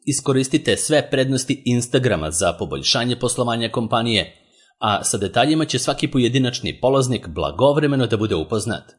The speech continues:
Ističemo da se u programu nastave nalazi ukupno deset časova,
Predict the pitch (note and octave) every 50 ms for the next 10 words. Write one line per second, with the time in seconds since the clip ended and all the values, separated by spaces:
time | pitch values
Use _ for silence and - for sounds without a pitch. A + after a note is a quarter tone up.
0 | _ _ _ - B2+ B2+ C3 C3 B2 - C#3 B2+ B2+ A#2+ A2 A#2 A2 G#2+ - -
1 | F2 C#2 C2+ - - F#2+ F#2 F#2 A#2 A#2+ B2+ B2+ B2+ B2 A#2+ A#2+ - - C#3+ A#2+
2 | G2+ - - - - _ - G#2+ B2+ C#3 D#3+ D#3+ C#3 D#3 D#3+ D#3 D#3+ D3+ - C#3+
3 | G#2 D#2+ D#2+ D#2+ D2+ - A#2 G#2+ - G#2+ F2 E2 - - A2 - -